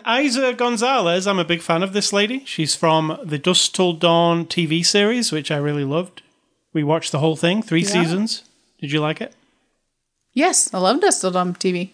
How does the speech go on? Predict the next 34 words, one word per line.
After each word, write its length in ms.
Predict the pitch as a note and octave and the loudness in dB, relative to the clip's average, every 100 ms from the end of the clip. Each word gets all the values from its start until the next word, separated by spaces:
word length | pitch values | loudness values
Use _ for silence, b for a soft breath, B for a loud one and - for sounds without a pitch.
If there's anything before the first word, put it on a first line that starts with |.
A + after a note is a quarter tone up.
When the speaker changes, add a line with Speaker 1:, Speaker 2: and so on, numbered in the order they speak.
| _ | _
Speaker 2:
It's 80 | - | -6
good. 180 | C4 B3+ _ _ - | -4 -4 _ _ -2
Speaker 1:
Yeah. 220 | E3 C#3+ - _ - A3+ C4 B3+ | 0 0 -6 _ -14 -12 -4 -2
Unfortunately, 720 | F3 A3+ A#3+ D#3 C#3+ C#3 D#3 | 2 2 2 0 -2 0 -2
the 140 | D#3 | -4
character 380 | D3 G3+ G3+ - | 0 2 2 0
she's 260 | C#3 E3 C#3 | -2 -2 0
given 260 | D#3+ D3+ | 0 0
to 100 | D3+ | -4
play 280 | D3 D#3+ E3 | -2 0 2
here 260 | F3 A3 B3 _ - | 2 0 -2 _ -4
is 160 | A#3 | 0
rubbish. 540 | D4 F#4 D4 E3+ - - _ - | 0 2 2 0 -6 -14 _ -10
Speaker 2:
It 100 | - | -4
was 220 | F#3+ F#3+ | -2 0
really 160 | F#3+ F#3 | -2 -2
bad. 460 | F#3+ F#3+ F#3+ F#3+ F#3+ | 0 0 0 0 -2
Speaker 1:
Like, 200 | F#3 - _ | -6 -6 _
it, 140 | A#3+ - - | -14 -14 -16
it's 400 | E4+ C#4 F3+ G#3 | -4 0 2 2
Speaker 2:
It 60 | |
was 120 | B3 | 2
nothing. 440 | C4 C#4 B3 F#3+ F3 - | 2 2 0 -2 -4 0
It 120 | G#3+ | 2
was 300 | A3+ G3+ - _ _ _ _ | 2 0 -2 _ _ _ _
nothing. 760 | F#3 G#3+ A3+ A3 A3+ F#3 F#3 F#3+ _ _ _ | -2 0 2 0 0 -2 -2 -6 _ _ _
She 160 | - G#3 | -6 -2
says 360 | F#3+ - G#3 G#3+ | 0 2 2 2
nothing 340 | B3+ B3+ B3+ | 2 2 2
important. 540 | B3+ B3 C4 C4 D4 F#4 b b b - | 2 2 2 0 -2 -4 b b b -6
She 200 | - G#3 | -4 -4
does 380 | - D#3+ F3+ A3+ | -2 0 2 2
nothing 360 | A#3+ B3 C4 | 2 2 2
important. 760 | C4 B3+ C4+ C4 C#4 C#4+ D4+ | 2 2 2 0 0 -2 -2